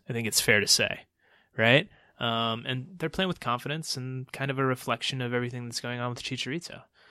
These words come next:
So is it sustainable? Are they gonna win every game? Is Chicharito gonna score eighty-five goals? Obviously not, right? Um, but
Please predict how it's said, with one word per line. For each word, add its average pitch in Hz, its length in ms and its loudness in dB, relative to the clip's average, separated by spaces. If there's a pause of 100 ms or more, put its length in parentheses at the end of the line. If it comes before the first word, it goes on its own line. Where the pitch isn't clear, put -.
(340)
So 127 400 8
is 151 180 6
it 156 100 2
sustainable? 127 800 2
Are 120 160 4
they 120 160 4
gonna 120 140 4
win 117 120 2
every 113 220 2
game? 107 360 -2
Is 107 140 -6
Chicharito 110 560 -4
gonna 107 140 -8
score 107 260 -2
eighty-five 104 400 -6
goals? 104 400 -6
Obviously 117 540 0
not, 98 480 -10 (160)
right? 113 280 0 (400)
Um, 110 400 4
but 180 460 10